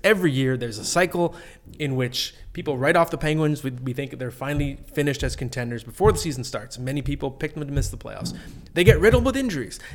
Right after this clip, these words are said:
Then they overcome the injuries, and people start talking up Mike Sullivan as coach of the year. They make the playoffs as a surprise. They do this <laughs> every year.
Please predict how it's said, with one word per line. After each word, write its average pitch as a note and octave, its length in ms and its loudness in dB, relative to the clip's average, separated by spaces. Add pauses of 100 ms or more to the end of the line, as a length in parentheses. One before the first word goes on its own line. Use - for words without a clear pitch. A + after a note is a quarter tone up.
Then F#3 140 2
they A3+ 100 10
overcome B3 400 4
the F3 100 6
injuries, D3 440 0 (340)
and C3+ 300 0
people E3+ 200 -4 (160)
start C3 260 0
talking C#3+ 280 0
up D3+ 140 0
Mike C#3+ 220 -2
Sullivan D3 380 0
as C3 120 -6
coach C#3+ 240 -4
of C3 80 -10
the C3 80 -6
year. D#3 180 -2
They A#2 180 -8
make C#3 280 -4
the - 60 -4
playoffs C3+ 460 -2 (320)
as C#3 140 0
a B2+ 60 0
surprise. A#2+ 400 -4 (300)
They B3 120 4
do B3 140 0
this C#4 180 0 (120)
<laughs> - 100 2
every A#3+ 320 2
year. A#3+ 520 2